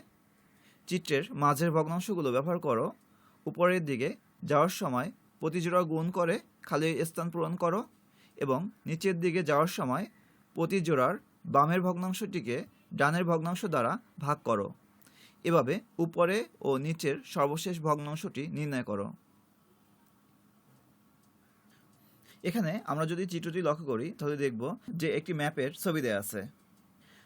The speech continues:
আর এই ম্যাপের মাঝামাঝি কতগুলো সংখ্যা দেয়া আছে, আর ম্যাপের উপরে একটি ফাঁকা ঘর আছে। এই ফাঁকা ঘরটি পূরণ করতে হলে আমাদেরকে এইটি এবং এটি গুণ করতে হবে, অর্থাৎ উপরের ফাঁকা ঘরগুলো পূরণ করার জন্য আমাদেরকে গুণ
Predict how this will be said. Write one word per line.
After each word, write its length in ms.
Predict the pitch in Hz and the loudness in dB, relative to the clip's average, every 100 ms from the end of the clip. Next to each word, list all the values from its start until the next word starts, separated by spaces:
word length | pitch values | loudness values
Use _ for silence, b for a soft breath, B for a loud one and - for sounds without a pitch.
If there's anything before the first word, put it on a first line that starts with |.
| b | b
আর 100 | 135 | 2
এই 120 | 156 | 2
ম্যাপের 320 | 160 160 156 147 | 2 0 0 -2
মাঝামাঝি 500 | 143 143 151 160 117 127 | 2 4 4 2 0 -2
কতগুলো 320 | 147 151 160 170 | 0 0 -2 -4
সংখ্যা 240 | 147 156 | -4 -2
দেয়া 140 | 110 104 | 0 0
আছে, 180 | 104 92 - - _ _ _ _ _ _ _ _ _ _ _ _ _ _ b - | -2 -8 -10 -20 _ _ _ _ _ _ _ _ _ _ _ _ _ _ b -2
আর 120 | 151 156 | 0 2
ম্যাপের 240 | 165 180 156 | 0 0 0
উপরে 200 | 170 131 | 2 2
একটি 160 | 135 170 | 0 -4
ফাঁকা 180 | 156 147 | 0 2
ঘর 140 | 135 117 | 2 2
আছে। 180 | 113 143 190 - _ _ b b b | 0 -4 -8 -10 _ _ b b b
এই 120 | 160 | -2
ফাঁকা 220 | 165 170 | 0 0
ঘরটি 180 | 170 175 | 0 0
পূরণ 220 | 170 170 175 | -2 -4 -2
করতে 160 | 180 202 | -4 -2
হলে 140 | 135 | 0
আমাদেরকে 420 | 113 120 127 131 151 b b b | 2 0 -4 -6 -8 b b b
এইটি 260 | 156 165 196 254 - | -4 -2 -4 -6 -10
এবং 140 | - 135 | -6 -4
এটি 120 | 139 | -4
গুণ 180 | 131 156 | -4 -2
করতে 200 | 147 139 131 | -2 -4 -2
হবে, 220 | 101 95 - - _ b b b | -2 -4 -8 -18 _ b b b
অর্থাৎ 280 | - 143 131 | -2 -2 -2
উপরের 380 | 147 165 131 123 262 | -4 0 2 2 -2
ফাঁকা 180 | 170 151 | -4 0
ঘরগুলো 320 | 160 170 175 175 | 2 2 2 -2
পূরণ 180 | 170 170 | -4 -4
করার 180 | 180 185 | -2 -2
জন্য 120 | 151 127 | -2 -4
আমাদেরকে 280 | 131 147 165 | -4 -4 -6
গুণ 200 | 139 156 | -4 -4